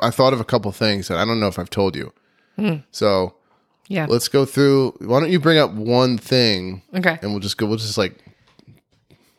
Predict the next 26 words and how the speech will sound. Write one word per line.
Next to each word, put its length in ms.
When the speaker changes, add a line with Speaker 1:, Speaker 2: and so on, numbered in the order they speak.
Speaker 1:
Wimbledon. 500
We'll 20
Speaker 2:
We'll 80
kinda 220
Speaker 1:
tennis 60
Speaker 2:
go 80
Speaker 1:
ball 80
Speaker 2:
back 120
and 80
forth. 120
Speaker 1:
back 120
and 100
forth, 280
Speaker 2:
Well, 140
Speaker 1:
right? 100
Speaker 2:
and 100
I 100
also 280
could 180
back 200
up 120
and 140
say 180
too 300
that, 240
like, 440